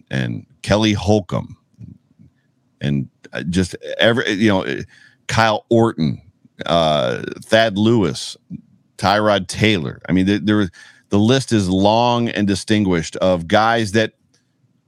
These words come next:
we, as Bills Mafia, argued a lot about.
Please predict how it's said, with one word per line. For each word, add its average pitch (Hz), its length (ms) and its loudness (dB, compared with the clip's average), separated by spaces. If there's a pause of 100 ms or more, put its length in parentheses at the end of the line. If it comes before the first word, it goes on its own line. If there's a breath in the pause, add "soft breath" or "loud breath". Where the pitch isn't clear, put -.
(140)
we, 104 580 0
as 107 220 -4
Bills 117 320 0
Mafia, 113 720 0 (920)
argued 156 480 2
a 175 60 2
lot 165 240 2
about. 113 340 -2